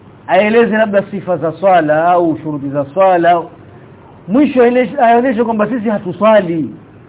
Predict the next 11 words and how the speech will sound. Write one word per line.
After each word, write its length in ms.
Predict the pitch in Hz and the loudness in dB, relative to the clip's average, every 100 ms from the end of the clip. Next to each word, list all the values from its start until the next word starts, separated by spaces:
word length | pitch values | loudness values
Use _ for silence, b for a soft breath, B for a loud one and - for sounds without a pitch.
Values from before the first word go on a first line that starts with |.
| - 180 | -20 -18
Sasa 200 | 208 214 | -12 -10
watu 160 | 190 | -8
wakuja 320 | 180 175 170 | -6 -4 -4
kuswali, 320 | 165 156 190 175 | -6 -2 -2 -2
useme 280 | 165 170 | -6 -8
hawakuswali, 760 | 151 151 143 139 160 165 135 113 - - - - - - - - - - - | -6 -8 -8 -8 -4 -2 -4 -8 -18 -20 -20 -20 -20 -20 -20 -20 -20 -12 -4
swala 260 | 220 214 | 2 2
zenu 260 | 190 254 226 | 4 2 2
zikwenda 440 | 196 214 208 202 | -2 -2 2 2
bure 440 | 208 269 262 208 190 | 4 4 4 4 0
nyinyi. 280 | 170 139 | -6 -10